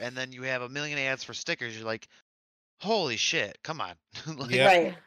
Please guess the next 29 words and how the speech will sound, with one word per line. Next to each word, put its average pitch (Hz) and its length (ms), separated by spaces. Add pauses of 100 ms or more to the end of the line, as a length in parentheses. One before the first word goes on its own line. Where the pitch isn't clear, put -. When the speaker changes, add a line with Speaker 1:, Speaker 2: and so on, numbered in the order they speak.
(280)
Speaker 1:
it's 151 240
ridiculous 147 960 (340)
a-, - 120
Speaker 3:
With 240 160
Speaker 1:
at 285 60
some 330 80
Speaker 3:
that 320 80
being 226 200
Speaker 1:
point. 202 180
Speaker 3:
said, 175 420 (920)
I 220 120
think, 226 400 (840)
you 208 120
know, 196 180
what 180 320
we, 208 160
what 190 280
we've 220 160
e-, 196 180
expanded 190 500
on 165 180
is 160 180
just 175 140
showing 165 300
that 160 300 (220)
social 247 300
media 196 280
has 180 380
changed 165 520